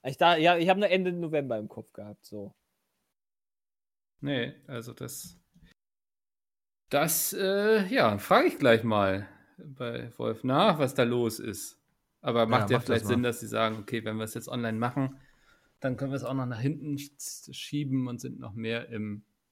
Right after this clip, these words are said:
Speaker 2: Weihnachtsgeschäft drin.
Speaker 3: Alright, Micke, was hast du noch?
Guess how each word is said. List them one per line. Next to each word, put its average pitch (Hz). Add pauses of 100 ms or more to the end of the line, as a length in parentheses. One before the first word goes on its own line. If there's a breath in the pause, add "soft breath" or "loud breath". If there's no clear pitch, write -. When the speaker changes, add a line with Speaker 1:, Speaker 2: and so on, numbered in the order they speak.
(300)
Speaker 2:
Weihnachtsgeschäft 104
drin. 104 (4000 loud breath)
Speaker 3:
Alright, 156
Micke, 196
was 185
hast 190
du 202
noch? 247